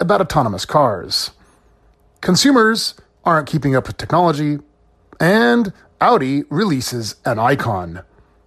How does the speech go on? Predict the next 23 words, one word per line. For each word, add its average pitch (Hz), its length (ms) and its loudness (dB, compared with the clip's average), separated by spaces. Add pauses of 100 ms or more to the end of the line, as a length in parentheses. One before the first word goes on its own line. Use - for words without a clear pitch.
All 165 200 2
this 214 440 2 (360)
right 107 300 -2
now. 98 640 -6 (920)
But 151 100 -2
first, 247 240 2
a 156 60 -2
huge 190 180 2
thank 196 300 0
you 156 180 2
to 143 400 0
one 139 160 2
of 131 60 2
our 120 120 4
listeners 120 480 -2
who 120 80 -4
goes 127 200 2
by 120 100 -2
the 113 100 -2
name 123 220 -2
of 110 220 -4
Engineering 147 560 0
Researcher. 120 760 -2